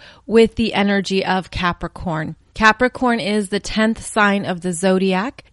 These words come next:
It is a cardinal sign and an earth sign. It's also a feminine energy. And this brings up the strength of Capricorn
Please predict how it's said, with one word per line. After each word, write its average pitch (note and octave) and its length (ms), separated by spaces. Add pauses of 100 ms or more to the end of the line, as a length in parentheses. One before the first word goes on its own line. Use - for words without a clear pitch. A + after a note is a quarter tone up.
It G#3+ 100
is G#3+ 140
a G3+ 100
cardinal G#3 640
sign A3+ 600
and G3 160
an F#3 220
earth G#3+ 380
sign. F#3 540 (300)
It's - 280
also B3 500
a A3 140
feminine A3 800
energy. G#3+ 600 (240)
And A#3 240
this C4+ 280
brings A#3+ 360
up G3+ 280
the G3+ 120
strength A#3+ 540
of G#3+ 320
Capricorn F#3+ 920